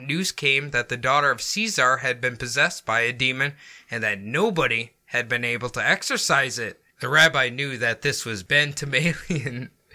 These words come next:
<laughs> who had taken up residence in the princess, so he, he volunteered to accept to cast out the spirit. He called him by name and, addressing him directly, bid him to depart.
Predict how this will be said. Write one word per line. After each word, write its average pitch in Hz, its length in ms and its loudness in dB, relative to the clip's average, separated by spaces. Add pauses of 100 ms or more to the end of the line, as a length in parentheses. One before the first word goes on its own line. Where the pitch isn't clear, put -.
<laughs> - 340 -12
who 139 120 -4
had 135 160 2
taken 160 260 2
up 131 160 2
residence 131 560 0
in 120 100 -4
the 110 80 -2
princess, 110 560 -4 (220)
so - 160 -4
he, 113 260 -4
he 127 140 -12
volunteered 147 540 0
to 156 80 -2
accept - 440 -2
to - 60 -10
cast 143 360 -2
out 165 140 0
the 151 80 -4
spirit. 107 460 0 (340)
He 127 140 -8
called 185 320 2
him 220 100 2
by 185 160 8
name 135 300 0
and, 127 160 -4
addressing 131 640 0
him 147 160 -4
directly, 127 420 0
bid 127 360 0
him 113 180 -6
to 127 120 -4
depart. 117 560 0